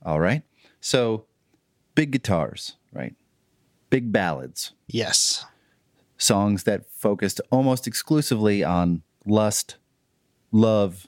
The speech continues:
Speaker 1: and chicks. To
Speaker 2: At
Speaker 1: me,
Speaker 2: least all the
Speaker 1: anyway.
Speaker 2: hits.
Speaker 1: And to me, that was the most common thread, was women, which is why we referred to it back then as get it music.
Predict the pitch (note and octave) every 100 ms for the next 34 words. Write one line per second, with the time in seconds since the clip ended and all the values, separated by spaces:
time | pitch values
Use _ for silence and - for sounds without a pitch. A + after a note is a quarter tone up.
0 | _ _ - G#2 - - D2+ - - -
1 | _ _ _ _ _ _ _ _ C3+ C3+
2 | - E3 A#2 A#2 - B2 - - - -
3 | _ _ _ _ - G#2+ - C3+ B2 A#2
4 | A2 G#2+ A2 - _ _ _ - B2 A2+
5 | - A#2+ A2 G2+ F#2 - F2 D2 C#2+ -
6 | _ _ _ _ _ - F#2 F2+ F#2 A2+
7 | B2+ - _ _ _ _ _ _ _ -
8 | G2 - F#2 D#2+ - F#2 F2+ C#2 C#2+ D2
9 | E2 G#2+ A2+ G#2 - D2+ D2 D2+ D#2 D#2+
10 | D2 D#2+ - C#2+ D2 E2+ _ _ _ _
11 | _ _ _ _ - E2 E2 E2+ A2 G2
12 | - D#2 C#2+ - _